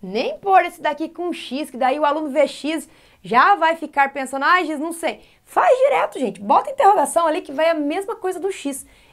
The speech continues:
e faz reto e pronto. Olha que rápido que é. E aí você tá perguntando, porque a produção foi a primeira coisa que perguntou na hora que eu comecei a fazer o exercício.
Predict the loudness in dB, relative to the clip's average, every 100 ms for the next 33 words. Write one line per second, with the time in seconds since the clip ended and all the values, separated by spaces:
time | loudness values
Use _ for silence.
0 | _ -10 -6 4 4 4 4 4 4 -4
1 | -8 -8 _ 2 2 -2 -8 -8 0 0
2 | 0 -6 -10 -4 -4 -4 -8 -12 -6 2
3 | 2 2 -10 _ _ _ _ _ -8 0
4 | 2 2 0 -2 -4 0 0 0 -2 -4
5 | 0 0 0 -2 -2 0 0 0 -4 0
6 | 0 0 -2 -2 -2 0 0 0 2 2
7 | 4 2 2 _ -2 0 0 -2 2 2
8 | 2 2 0 0 -6 -6